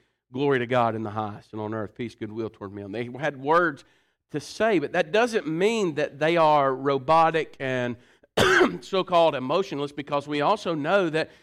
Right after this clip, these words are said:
in heaven we've been talking about those four living creatures that I would believe to be those angelic, you know, uh, in some way, short of words, superheroes, but they're, uh, cherubim, uh, those that are appointed by God to do certain things.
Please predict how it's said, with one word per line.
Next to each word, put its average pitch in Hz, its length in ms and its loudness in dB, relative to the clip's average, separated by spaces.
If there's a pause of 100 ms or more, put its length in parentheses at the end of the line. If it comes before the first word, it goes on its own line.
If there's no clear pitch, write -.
(160)
in 165 180 4
heaven 185 400 2
we've 147 140 -2
been 143 160 -2
talking 170 440 2
about 131 380 0
those 135 300 -2
four 170 320 0
living 165 300 2
creatures 151 640 -4
that 127 160 -6
I 143 120 4
would 135 220 -2
believe 143 360 -4
to 147 80 -10
be 147 200 -4
those 139 320 0 (420)
angelic, 156 720 2 (160)
you 147 120 -4
know, 143 380 0
uh, 123 260 -6
in 147 140 -2
some 160 320 0
way, 143 320 0 (300)
short 147 260 -8
of 123 60 -6
words, 139 260 -2
superheroes, 143 720 -2
but 131 220 -6
they're, 143 280 2
uh, 127 240 2 (340)
cherubim, 156 640 6 (240)
uh, 127 200 2
those 143 320 2
that 147 120 -2
are 139 80 2
appointed 165 420 0
by 147 160 2
God 156 320 2
to 127 60 -18
do 170 160 -4
certain 156 400 -2
things. 156 600 0